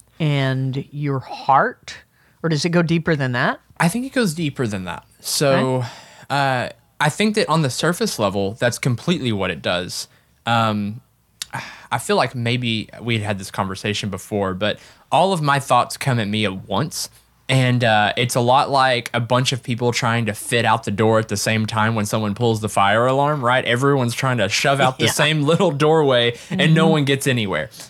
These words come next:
Speaker 2: And so that's how my thoughts happen. I'm a person of many, <laughs> many thoughts. Uh, and so journaling does help me get those onto paper.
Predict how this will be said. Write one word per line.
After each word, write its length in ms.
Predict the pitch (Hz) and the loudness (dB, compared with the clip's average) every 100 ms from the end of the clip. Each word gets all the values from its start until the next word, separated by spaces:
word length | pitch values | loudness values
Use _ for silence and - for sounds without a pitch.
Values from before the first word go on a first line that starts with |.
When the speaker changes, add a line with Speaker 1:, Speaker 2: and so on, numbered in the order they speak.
| _ _ - - | _ _ -10 -2
Speaker 2:
And 200 | 143 139 | 0 0
so 280 | - 143 | 2 2
that's 260 | 127 139 180 | 2 0 0
how 180 | 175 190 | 0 0
my 160 | 156 | 2
thoughts 380 | 127 - 131 92 | 0 2 2 2
happen. 480 | 123 139 135 - 90 | -2 0 0 -2 -4
I'm 480 | 95 104 104 98 113 | -2 -2 -2 -6 -6
a 80 | 110 | -6
person 340 | 131 123 127 | -2 -2 0
of 40 | 104 | -2
many, 340 | 107 113 110 | -2 -2 -2
<laughs> 20 | |
many 340 | 117 123 147 120 | -2 2 2 2
thoughts. 500 | - 208 - - - - - 135 | 2 2 2 -2 -10 -12 -18 -2
Uh, 320 | 120 113 107 - _ | 2 2 0 -4 _
and 260 | 131 135 131 | -2 -2 -2
so 540 | 120 139 135 131 123 120 - - - _ _ - - _ _ _ _ _ - | 0 2 2 2 -2 -4 -18 -20 -20 _ _ -20 -20 _ _ _ _ _ -4
journaling 480 | 143 160 202 220 180 | 0 2 2 2 2
does 220 | 143 175 | 2 0
help 160 | 175 170 | -2 -2
me 100 | 143 | -2
get 200 | 135 139 | -2 -2
those 200 | 151 143 | -2 -2
onto 300 | 127 135 110 | -2 -2 -2
paper. 560 | - 117 117 220 269 | -4 -4 0 0 -2